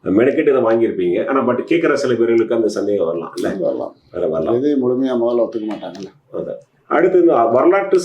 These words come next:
Speaker 1: சம்பந்தமா விட்டுருங்க, அறிவியல் ரீதியாகவும் சில விஷயங்கள் ஏதாவது பகிர்ந்துருக்காங்களா? இப்போ உதாரண செவ்வாய் கிரகம்
Speaker 2: ஆ,
Speaker 1: மாதிரியான விஷயங்கள்.
Speaker 2: ஆ, நிறைய. இப்போ செவ்வாய் கிரகத்தை பத்தி இப்ப எல்லாம் போய் அங்க மனுஷன் வாழலாங்க, கண்டிப்பா அங்க மனிதர்கள் வாழ முடியாது.
Speaker 1: ம்.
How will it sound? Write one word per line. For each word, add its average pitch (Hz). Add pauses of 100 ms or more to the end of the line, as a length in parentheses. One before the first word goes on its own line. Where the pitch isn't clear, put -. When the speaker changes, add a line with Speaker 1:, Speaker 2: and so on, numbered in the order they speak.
Speaker 1:
சம்பந்தமா 143
விட்டுருங்க, 104
அறிவியல் 175
ரீதியாகவும் 156
சில 117
விஷயங்கள் 113
ஏதாவது 110
பகிர்ந்துருக்காங்களா? 90
இப்போ 113
உதாரண 131
செவ்வாய் 123
கிரகம் 113
Speaker 2:
ஆ, 139
Speaker 1:
மாதிரியான 117
விஷயங்கள். 107
Speaker 2:
ஆ, 127
நிறைய. 120 (320)
இப்போ 160 (600)
செவ்வாய் 170
கிரகத்தை 147
பத்தி 139
இப்ப 139
எல்லாம் 139
போய் 143
அங்க 131
மனுஷன் 135
வாழலாங்க, 123
கண்டிப்பா 165
அங்க 143
மனிதர்கள் 135
வாழ 117
முடியாது. 95 (320)
Speaker 1:
ம். -